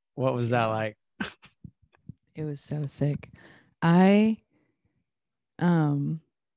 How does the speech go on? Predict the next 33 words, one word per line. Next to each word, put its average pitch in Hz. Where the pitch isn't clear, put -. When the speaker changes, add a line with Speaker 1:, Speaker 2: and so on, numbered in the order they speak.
Speaker 2:
I 226
don't 302
know. 151
This 208
is 254
what 302
some 180
people -
think. -
I 180
don't, 226
I 170
don't 185
know 160
if 147
it's -
true. -
Um, 156
but -
I 214
was 214
backstage 165
at 170
this -
festival, 151
his 180
festival, 143
and 160
I 156
was 147
walking 180
past -
him. 147